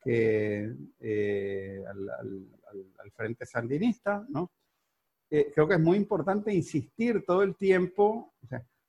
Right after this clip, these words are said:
al, a lo, a los eventuales cabecillas de la oposición, insistir todo el tiempo en sus, en su dependencia, ¿no?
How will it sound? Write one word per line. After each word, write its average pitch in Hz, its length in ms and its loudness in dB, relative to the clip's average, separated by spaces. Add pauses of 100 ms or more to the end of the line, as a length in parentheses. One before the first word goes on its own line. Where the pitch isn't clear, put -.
(120)
al, 143 340 4
a 139 80 4
lo, 131 280 2
a 131 60 4
los 127 260 0
eventuales 190 1000 4
cabecillas 160 720 4
de 135 80 2
la 135 80 2
oposición, 196 840 2 (380)
insistir 196 840 4
todo 175 160 6
el 202 160 0
tiempo 175 600 2
en 175 260 4
sus, 180 640 -2
en 156 160 0
su 165 140 -2
dependencia, 147 1200 2
¿no? 127 260 -6